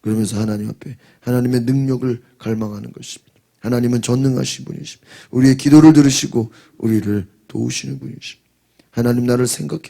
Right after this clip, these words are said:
주십시오. 오늘 나를 도우소서. 나를 붙잡아 주소서." 오늘 그렇게 기도할 수 있는 은혜가 있기를 바랍니다. 하나님의 은총을 구하십시오. 낙심이 찾아올 때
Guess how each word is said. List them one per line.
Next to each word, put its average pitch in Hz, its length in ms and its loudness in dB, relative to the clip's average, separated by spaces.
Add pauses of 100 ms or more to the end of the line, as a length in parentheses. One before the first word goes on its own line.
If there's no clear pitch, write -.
주십시오. - 440 -20 (540)
오늘 101 340 -2 (320)
나를 92 400 -6
도우소서. - 600 -12 (560)
나를 92 340 -4
붙잡아 - 440 -14
주소서." - 440 -20 (480)
오늘 82 220 -8
그렇게 101 340 -10
기도할 120 400 -4
수 - 160 -12
있는 120 220 -8 (340)
은혜가 127 280 2
있기를 113 360 -2
바랍니다. 127 640 -2 (260)
하나님의 101 540 -4
은총을 147 520 -2
구하십시오. - 600 -12 (560)
낙심이 156 500 -2
찾아올 139 440 -8
때 - 200 -20